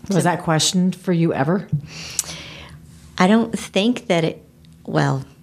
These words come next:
Speaker 2: one day I had a friend of mine who was a believer say, "So are you gonna keep believing in this God that let this happen?" And it, it was kinda like cold water in my face. Like, it hadn't occurred to me I could walk away from him if I wanted to.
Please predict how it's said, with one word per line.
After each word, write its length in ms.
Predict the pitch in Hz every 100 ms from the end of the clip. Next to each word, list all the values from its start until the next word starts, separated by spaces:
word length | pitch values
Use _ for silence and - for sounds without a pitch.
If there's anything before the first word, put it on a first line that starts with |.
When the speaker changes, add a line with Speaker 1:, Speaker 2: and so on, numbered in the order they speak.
| - - - - -
Speaker 2:
one 340 | 165 185 202 185
day 300 | 160 151 -
I 80 |
had 200 | 156 156
a 100 | 156
friend 280 | 151 - 165
of 60 | 151
mine 240 | 143 143
who 140 | 151 147
was 220 | 143 143
a 60 |
believer 480 | 143 139 139 143 151
say, 360 | 147 - 147 143
"So 180 | - 151
are 40 |
you 120 | 147
gonna 240 | 143 143 143
keep 220 | - -
believing 420 | 143 147 151 151
in 80 | 147
this 160 | 143
God 320 | - 143 147 151
that 160 | 156
let 180 | 147 143
this 180 | 151 -
happen?" 480 | 143 143 - 190 156 - - - - - -
And 140 | 170
it, 220 | 165 - -
it 80 | 165
was 140 | 147
kinda 300 | - - 190
like 180 | 160 143
cold 260 | - 160 147
water 260 | 143 143
in 120 | 139 131
my 140 | 131
face. 520 | - 143 143 - - - -
Like, 260 | 151 143 -
it 120 | 156
hadn't 560 | 151 160 151 147 - - - - _
occurred 680 | 151 - - - 160 170 175
to 120 | -
me 380 | 202 226 262 269 - -
I 100 | 151
could 200 | 170 156
walk 340 | 147 147 147
away 260 | 151 147 147
from 240 | 156 156
him 140 | 160 156
if 200 | 151 156
I 100 | 151
wanted 400 | 143 147 185 214
to. 320 | 139 320 156